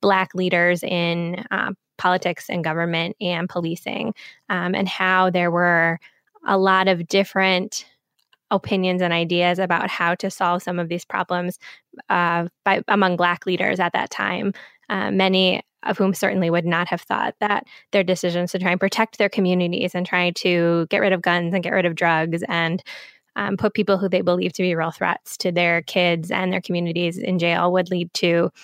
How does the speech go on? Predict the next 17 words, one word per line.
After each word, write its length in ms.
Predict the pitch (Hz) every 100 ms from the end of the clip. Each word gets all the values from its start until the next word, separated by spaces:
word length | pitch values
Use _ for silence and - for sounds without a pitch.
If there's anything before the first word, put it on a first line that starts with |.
| - - -
um, 260 | 175 175
an 140 | 180 -
era 420 | 185 180 185 185 -
in 140 | 233 190
which, 400 | 190 - - - - - -
uh, 200 | - -
Black 280 | 208 190 170
men 220 | 185 180
are 200 | 180 175
incarcerated 640 | - 190 180 170 - 185 202
at 120 | 156
rates 380 | 220 - - - _ 226
f-, 280 | - - -
far 160 | 196 -
beyond 320 | 220 208 214
anyone 300 | 220 90 -
else. 440 | - 240 - -